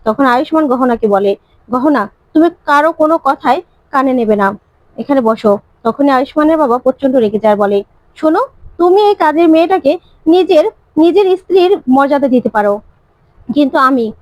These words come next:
কোনোদিনও এই বাড়ির বউ হিসেবে ওকে মেনে নেব না, বুঝতে পেরেছো?" তখনই আয়ুষ্মান ওর বাবার উপর প্রচন্ড রেগে যায়। তখনই আয়ুষ্মানের মা বলে, "তুমি এরকম কেন করছো?" তখন আয়ুষ্মানের বাবা উঠে চলে যেতে লাগলে আয়ুষ্মান সামনে এসে দাঁড়ায় আর বলে,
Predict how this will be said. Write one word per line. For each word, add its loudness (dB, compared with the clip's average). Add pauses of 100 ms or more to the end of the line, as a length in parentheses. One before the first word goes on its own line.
(180)
কোনোদিনও 0
এই 2
বাড়ির -2
বউ 2
হিসেবে 2
ওকে 0
মেনে 2
নেব 0
না, -2 (280)
বুঝতে -2
পেরেছো?" 0 (300)
তখনই -2
আয়ুষ্মান 0 (280)
ওর 0
বাবার 2
উপর -2
প্রচন্ড 0
রেগে 2
যায়। 0 (160)
তখনই 0
আয়ুষ্মানের 2
মা 2
বলে, -2 (300)
"তুমি 4
এরকম 0
কেন 0
করছো?" -2 (200)
তখন -2
আয়ুষ্মানের -2
বাবা -2 (280)
উঠে 2
চলে 0
যেতে 0
লাগলে 2 (240)
আয়ুষ্মান 0
সামনে 0
এসে -2
দাঁড়ায় -2 (160)
আর -2
বলে, -2